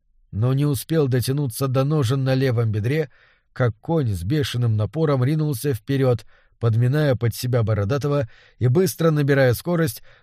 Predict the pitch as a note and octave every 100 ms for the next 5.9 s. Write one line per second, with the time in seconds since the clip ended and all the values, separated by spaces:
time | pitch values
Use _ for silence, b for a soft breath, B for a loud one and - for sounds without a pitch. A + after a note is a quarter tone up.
0 | b B2 C#3+ D#3+ E3+ F#3+ D#3 F3 D#3+ B2
1 | C3 E3+ A#2 D#3 D3+ C#3+ D3 C#3 B2+ G#2
2 | E2+ - _ _ _ _ - - C3+ E3+
3 | C#3+ B2 C3+ C3 A2 C3+ - C3 A#2 C3+
4 | E3+ - b b b B2 D3 F3 E3+ D3+
5 | - D3+ B2+ C#3+ C#3 C#3 B2+ F#3+